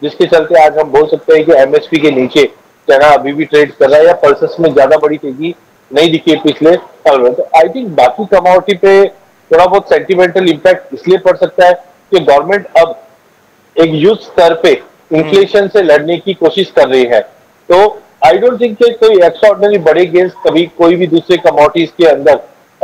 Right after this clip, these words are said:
Speaker 1: अ, government जल्दी देखे। तो essential commodities के अंदर I think market में stability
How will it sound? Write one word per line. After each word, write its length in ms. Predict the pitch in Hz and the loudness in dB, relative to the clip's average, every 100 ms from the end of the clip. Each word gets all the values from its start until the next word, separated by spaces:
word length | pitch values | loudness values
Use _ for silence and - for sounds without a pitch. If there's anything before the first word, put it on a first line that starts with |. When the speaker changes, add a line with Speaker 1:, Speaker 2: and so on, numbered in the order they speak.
| 131 | 4
Speaker 1:
अ, 120 | 131 | 4
government 480 | 127 139 147 160 147 | 2 2 2 -2 0
जल्दी 300 | 147 143 156 | -4 -2 -2
देखे। 360 | 135 135 143 | -2 0 -2
तो 260 | 120 139 135 | 0 0 0
essential 320 | 165 165 202 | -2 0 0
commodities 420 | 185 170 170 175 - | 2 0 -2 -4 -8
के 60 | |
अंदर 140 | 180 180 | 0 2
I 200 | 147 151 | 2 2
think 200 | 175 160 | -4 0
market 320 | 139 135 160 | 0 0 -2
में 120 | 170 | -2
stability 680 | 165 139 131 143 175 180 175 | 0 0 0 -2 -2 -2 -4